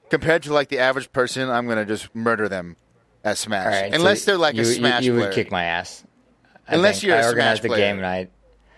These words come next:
Speaker 2: I organized the game night and had Super Smash, and then a friend of mine's boyfriend showed up, and he was good. He was good. He kicked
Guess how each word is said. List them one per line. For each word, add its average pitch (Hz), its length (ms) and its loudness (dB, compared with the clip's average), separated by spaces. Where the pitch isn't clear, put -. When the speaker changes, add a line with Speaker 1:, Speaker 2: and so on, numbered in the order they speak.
Speaker 2:
I 104 80 -2
organized 104 360 0
the 104 60 0
game 101 240 -2
night 101 200 0
and 98 140 -6
had 92 340 -2
Super 101 280 -4
Smash, 101 400 -4
and 95 140 -6
then 92 280 -4
a - 100 -8
friend 101 220 -8
of 95 60 -8
mine's 92 240 -4
boyfriend 95 480 -4
showed 104 220 0
up, 104 260 0
and 90 600 -6
he 117 140 -2
was 104 120 -2
good. 95 280 0
He 95 260 -8
was 92 220 -6
good. 85 260 -4
He 98 220 -8
kicked - 540 -8